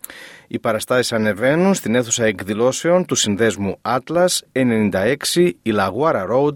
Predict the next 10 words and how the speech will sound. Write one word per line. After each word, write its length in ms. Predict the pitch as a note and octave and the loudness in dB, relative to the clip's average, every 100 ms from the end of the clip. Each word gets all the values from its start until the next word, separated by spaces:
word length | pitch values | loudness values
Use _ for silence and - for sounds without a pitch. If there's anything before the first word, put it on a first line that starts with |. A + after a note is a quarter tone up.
| - | -6
στο 200 | - C3+ | -6 -4
προάστιο 580 | G#2 G2 G#2+ - A2 G#2+ - | -2 -2 -2 -2 0 0 -2
Μάρκβιλ. 520 | A#2+ B2 - - - _ _ _ _ - - - | -4 -4 -4 -12 -14 _ _ _ _ -20 -20 -10
Η 100 | - | -4
γενική 460 | A2 A#2+ A2+ - D3 | 0 2 0 0 2
είσοδος 380 | E3+ F3+ D3+ D3+ | 2 2 2 2
είναι 280 | E3 F3+ - | 2 2 0
είκοσι 340 | A2+ A2+ - | -2 -2 0
πέντε 220 | - C3+ | -2 0
δολάρια. 480 | B2+ G#2 F2+ D#2+ D#2 | 2 2 0 -4 -12